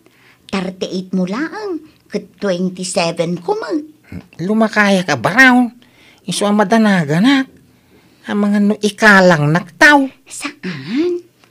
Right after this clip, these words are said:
Speaker 1: Ay, ayatan ka. Apay ko mga aramitek dekta. Diyak ka ba ilan ti maisinaken ka?
Speaker 2: Hmm.
Speaker 1: Ngamin,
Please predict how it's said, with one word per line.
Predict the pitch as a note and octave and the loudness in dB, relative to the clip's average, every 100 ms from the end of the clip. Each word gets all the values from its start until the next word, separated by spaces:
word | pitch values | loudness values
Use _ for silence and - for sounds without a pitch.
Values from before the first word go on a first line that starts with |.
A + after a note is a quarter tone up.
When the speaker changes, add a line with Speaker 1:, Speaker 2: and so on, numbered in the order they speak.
| _ C#4 | _ -6
Speaker 1:
Ay, | C#4+ | -4
ayatan | - C#4 D#4 D#4 C4 A3 - | -4 -4 -4 -2 -4 -4 -10
ka. | A3+ D4 D#4 C#4 D4 _ _ - - A3 | -4 -4 -4 -10 -14 _ _ -20 -12 -8
Apay | F#3+ F#3+ F#3 | -6 -8 -8
ko | G#3+ | -6
mga | G3+ A3+ A3+ | -4 -4 -4
aramitek | A#3 A3+ F3+ D#3+ - C3 | -4 -4 -4 -8 -12 -10
dekta. | D3 - - - C#4 - _ _ _ _ _ - - | -10 -10 -12 -6 -6 -6 _ _ _ _ _ -20 -18
Diyak | G#3 C4 - | -12 -12 -10
ka | A#3 | -8
ba | G3+ - | -8 -6
ilan | G#3+ A3 A#3+ | -6 -2 -4
ti | B3+ | -2
maisinaken | B3 A#3 A3+ - A3 G3 F#3 - A#3 C4+ | -4 -4 -8 -6 -6 -6 -8 -8 -8 -8
ka? | - C4 A#3 A3 - _ _ | -10 -8 -8 -8 -14 _ _
Speaker 2:
Hmm. | - G4+ G#3+ | -6 -4 -2
Speaker 1:
Ngamin, | A#3 A3+ G#3 G#3 G#3+ | 0 -2 -2 -6 -8